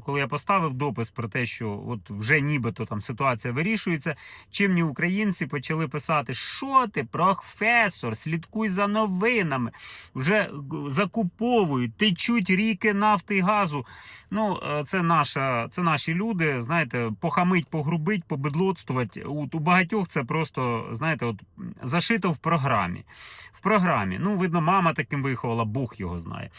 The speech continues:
Так от я одному написав у себе на каналі, що такому, я ка-, я йому написав, що дуже добре, що ви стоїте десь в Індії на потоках, чи, може, Путін сам вам звітується, скільки Ін-, Індія закупила. Бо я особисто інформації такої прямо не знаю.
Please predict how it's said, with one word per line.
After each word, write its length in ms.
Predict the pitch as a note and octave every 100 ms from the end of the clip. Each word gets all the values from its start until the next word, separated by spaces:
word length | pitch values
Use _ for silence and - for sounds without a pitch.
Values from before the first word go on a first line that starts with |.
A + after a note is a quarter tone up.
| - - - -
Так 120 | D3+
от 120 | G3
я 80 | G3
одному 340 | F3+ F#3+ F3
написав 440 | E3+ F3 F3 A3+ F#3+
у 40 |
себе 240 | E3+ C#3+
на 100 | C#3+
каналі, 380 | C3+ C3+ B2 A2+
що 280 | G#2 - G#2+
такому, 460 | A#2+ - A#2 G2+ G#2
я 400 | - A2 G#2+ -
ка-, 340 | D#3 D#3+ C3
я 200 | C#3+ D#3+
йому 140 | D3+
написав, 420 | D#3 D#3+ - E3 B2
що 240 | C3+ A#2
дуже 360 | A2+ E3+ E3 E3+
добре, 340 | G#3 D3+ C3+
що 400 | - C#3 C3 G#2 _ _ _ _ _ _ - -
ви 280 | B2+ E3+ E3
стоїте 520 | - E3 D#3 D#3+ C#3+
десь 260 | C3 -
в 20 | E3
Індії 480 | G#3 F3 C3 A#2 - - - -
на 160 | D3+
потоках, 760 | D3 D#3+ - A3+ F3 A#2+ - - - -
чи, 140 | -
може, 260 | E3 F#3 E3+
Путін 460 | - F#3+ F#3 E3 C#3
сам 280 | D#3+ D3
вам 200 | C#3 C3+
звітується, 720 | G#2+ B2+ - C3 A#2+ A2 - A2
скільки 360 | - F3+ C#3+
Ін-, 300 | D#3+ D3+ D3 -
Індія 400 | D3 C3+ B2 A#2+
закупила. 640 | C3 - B2+ A2+ F#2+ F#2+
Бо 140 | G#2
я 220 | D3+ G#3+ G#3
особисто 560 | F3+ D#3 C#3+ F3 -
інформації 580 | C#3+ C3 C#3+ D#3+ - C3
такої 320 | A#2+ - C#3
прямо 400 | - D#3+ D3+ B2+
не 160 | A#2 C3
знаю. 360 | F#2+ F#2 -